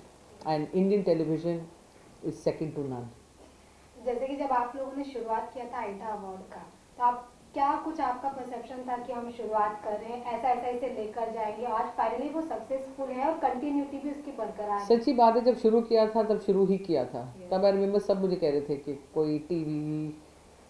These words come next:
Speaker 1: actor कौन है, क्यों perform करें, कौन देखेगा? But, you know, it was the belief कि yes, television is going to be there। So I remember with full energy,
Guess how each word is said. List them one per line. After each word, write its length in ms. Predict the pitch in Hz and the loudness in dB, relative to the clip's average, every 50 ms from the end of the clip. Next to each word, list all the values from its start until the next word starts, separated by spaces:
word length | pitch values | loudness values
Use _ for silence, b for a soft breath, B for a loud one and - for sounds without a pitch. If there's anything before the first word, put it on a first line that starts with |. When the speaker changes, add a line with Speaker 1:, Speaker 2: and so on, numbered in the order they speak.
| - - - | -10 -8 -6
Speaker 1:
actor 260 | 147 - - - 160 | -6 -6 -4 -4 -4
कौन 360 | - - - 170 165 165 165 | -4 -2 0 -2 0 0 -2
है, 640 | 151 151 147 139 135 135 135 135 135 135 135 135 135 131 - - - - | -4 -4 -4 -4 -4 -4 -6 -6 -6 -6 -8 -8 -10 -12 -14 -18 -8 -2
क्यों 120 | - 202 196 | 2 2 4
perform 400 | 190 185 180 - 165 147 143 139 | 4 2 2 4 2 2 2 0
करें, 580 | - 151 139 135 139 139 139 135 135 135 131 131 - | 0 -2 0 0 0 -2 -2 -4 -4 -6 -8 -6 -2
कौन 220 | 190 196 196 196 | 0 2 2 4
देखेगा? 800 | 180 170 156 160 160 147 135 143 139 135 135 135 135 135 135 135 B B B B B - | 2 2 2 0 -2 -2 -2 -2 -2 0 0 0 -2 -2 -4 -8 B B B B B 8
But, 120 | 254 254 285 | 8 8 8
you 80 | 320 | 8
know, 100 | 302 311 | 6 6
it 80 | 302 254 | 6 6
was 120 | 294 285 | 6 6
the 100 | 254 240 220 | 6 8 8
belief 260 | 220 208 208 180 190 - - - - - | 8 8 8 6 4 0 -8 -8 -4 0
कि 140 | 226 226 202 226 | 2 6 10 10
yes, 160 | 226 220 - - | 10 10 8 8
television 480 | - 208 208 226 220 226 233 240 233 226 226 | 8 10 10 10 10 10 8 8 8 8 10
is 40 | 202 180 | 12 12
going 160 | 208 208 180 | 12 12 12
to 80 | 208 190 185 | 12 6 6
be 40 | 196 170 | 8 8
there। 240 | - 160 143 127 123 - B B B B B B - | 8 8 8 6 4 0 B B B B B B 6
So 60 | 220 | 8
I 60 | 220 226 | 10 10
remember 400 | 233 226 233 226 220 214 233 233 226 220 208 | 10 8 6 6 8 10 12 12 12 12 12
with 180 | 208 196 - - - - | 10 10 8 6 2 6
full 300 | 247 254 254 247 247 247 240 | 10 10 10 10 10 8 8
energy, 520 | 226 226 226 226 226 202 - 214 214 202 | 10 10 10 10 10 8 8 6 6 8